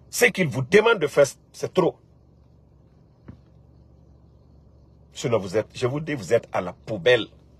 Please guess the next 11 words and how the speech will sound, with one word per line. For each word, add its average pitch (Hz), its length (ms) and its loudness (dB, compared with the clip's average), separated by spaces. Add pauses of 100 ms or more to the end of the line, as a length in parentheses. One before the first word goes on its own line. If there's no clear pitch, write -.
(460)
Au 113 80 0
moins, 131 260 4 (560)
vous 98 160 -2
êtes 127 140 4
à 110 60 8
la 98 120 6
retraite. 107 380 2 (300)
Les 104 120 -2
gens 120 200 2 (720)
et 110 80 -2
oui, 110 180 -4